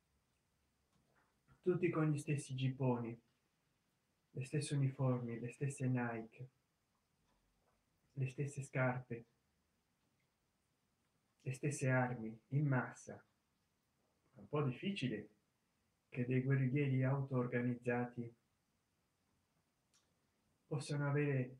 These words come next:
possano avere migliaia, decine di migliaia di loro, tutti lo stesso equipaggiamento, armi, uniforme, cellulari, tutti la stessa roba.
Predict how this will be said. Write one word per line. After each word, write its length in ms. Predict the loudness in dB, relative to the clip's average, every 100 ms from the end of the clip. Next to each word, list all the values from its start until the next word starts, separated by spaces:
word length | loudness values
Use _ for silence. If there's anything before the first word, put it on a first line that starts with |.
| _
possano 380 | -6 -4 0 2
avere 500 | 2 4 2 0 -4 _
migliaia, 640 | -4 0 2 2 0 -2 -8
decine 360 | -10 -6 -2 0
di 80 | 2
migliaia 460 | 2 2 2 2
di 100 | 0
loro, 360 | 0 0 -2 -4
tutti 260 | -12 -6
lo 120 | -4 -2
stesso 320 | -4 -2 -2
equipaggiamento, 960 | -4 -6 -6 -4 -4 -4 -8 -12 -14 _ _ _ _
armi, 520 | 0 2 4 4 2
uniforme, 920 | 2 -2 -4 -2 2 2 0 -2 -6 -10 _ _ _ _ _ _ _
cellulari, 840 | -2 2 2 2 2 0 -2 -6 -10 _ _ _ _ _ _ _ _ _ _ _ _ _ _ _ _ _ _ _ _ _ _ _ _ _ _ _ _ _ _ _ _
tutti 400 | -10 -10 -4 0
la 140 | 2 0
stessa 360 | 0 0 0
roba. 380 | 0 -2 -6 -10